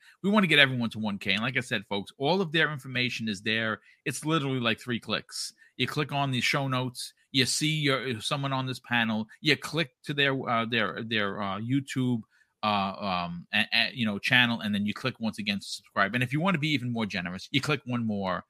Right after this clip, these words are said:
to lock up the, uh, the, the, uh, the, the bell notification. So whenever they go live or they drop content, you are, uh, notified. Um, but listen, good stuff. Great way to start off the year, Dave. We actually have a new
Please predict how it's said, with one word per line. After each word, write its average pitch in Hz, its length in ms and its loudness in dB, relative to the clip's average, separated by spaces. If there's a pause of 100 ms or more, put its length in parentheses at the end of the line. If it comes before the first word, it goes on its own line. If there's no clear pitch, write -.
(340)
to 131 100 4
lock 107 520 2
up 104 200 2 (640)
the, 113 260 4
uh, 101 260 2
the, 104 320 0
the, 101 260 0
uh, 87 240 -2
the, 98 260 -4
the 107 80 -2
bell 127 260 4
notification. 113 680 0
So 113 100 -4
whenever 190 320 -2
they 135 160 4
go 117 160 -2
live 101 480 2
or 101 60 -8
they 90 120 -6
drop 95 300 -4
content, 98 460 -4
you 190 300 2
are, 113 500 0 (440)
uh, 98 340 0
notified. 104 640 2
Um, 95 440 -2 (160)
but 127 140 -2 (100)
listen, 107 320 -2 (100)
good 170 140 2
stuff. 151 420 4
Great 156 240 4
way 156 140 2
to 135 80 -2
start 139 260 4
off 135 160 4
the 127 80 0
year, 123 180 6
Dave. 117 300 6
We 131 140 6
actually 139 260 2
have 123 160 4
a 113 60 0
new 151 420 2